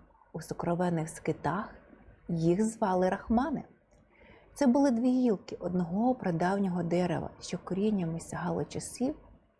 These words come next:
коли мова бо-, богів була ще єдиною. Варто лише прислухатись до самого слова брахман, рахман.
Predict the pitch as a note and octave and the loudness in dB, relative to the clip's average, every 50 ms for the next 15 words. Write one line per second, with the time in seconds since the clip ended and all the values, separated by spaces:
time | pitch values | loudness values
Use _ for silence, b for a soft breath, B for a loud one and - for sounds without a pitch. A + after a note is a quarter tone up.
0 | _ - - F3 E3 D#3+ D#3+ E3 D#3+ E3 F#3+ A3+ A#3+ A#3 A3+ A3 G3+ F#3 F#3 G3+ | _ -10 -4 -2 0 2 2 2 2 2 2 2 2 2 0 0 -2 -4 -4 -6
1 | - - _ _ _ F3+ F#3+ F3+ F3 F#3+ F#3+ F3+ G3 G3 G3+ G3+ - - _ _ | -8 -10 _ _ _ -6 -6 -2 -2 -2 0 0 0 -2 -2 -4 -6 -14 _ _
2 | _ _ _ _ _ _ - F3 F3 E3 D3+ E3+ F3 - - - D#3+ D3+ C#3 B2+ | _ _ _ _ _ _ -10 -6 -2 -2 -2 -2 -2 -4 -6 -4 -2 -2 -2 -2
3 | B2 B2+ A#2+ A2 G2 D#2+ E2 - - - - - _ - - - _ _ _ - | 0 0 0 0 -2 -4 -6 -6 -10 -12 -20 -20 _ -20 -20 -20 _ _ _ -20
4 | - - _ _ _ _ _ B B B B B B B B B B B B B | -20 -20 _ _ _ _ _ B B B B B B B B B B B B B
5 | B B B B B B B B - - F#3 B3 C#4+ D4 - C#4 C4+ C#4+ C#4 - | B B B B B B B B -4 0 2 4 4 4 4 4 4 4 2 2
6 | C#4+ B3+ - B3+ B3 - - C4+ C#4 - - A3 - - F#3+ F#3+ - E3+ F3 - | 0 0 2 0 0 0 -2 -2 -2 0 0 -2 0 0 -2 -2 -2 -4 -2 0
7 | - A3 A3 A#3 A#3+ A#3+ B3 A#3+ - - - G#3 F#3 F3 D#3+ - - - - - | 2 4 4 4 4 4 0 -2 -2 -2 0 0 2 2 0 -2 -4 -6 -12 -20
8 | - - - G#3 F3+ F3 F#3 G#3 A#3+ D#4+ - - - - - - - _ _ - | -20 -12 -6 -2 -2 0 0 0 -2 -2 -4 -8 -12 -14 -16 -20 -20 _ _ -4
9 | - F#3 F3+ E3+ D3+ B2 - - - - - - - _ - _ _ _ - _ | 0 2 2 4 2 2 0 -2 -8 -14 -20 -20 -20 _ -20 _ _ _ -18 _
10 | - - D#3 E3+ F3 A#3 C4+ - - - - - F3 F3 E3+ E3+ E3 D3+ C#3 D3+ | -2 0 0 2 2 0 -2 -4 -8 -14 -10 -4 -2 0 0 0 0 0 -2 -4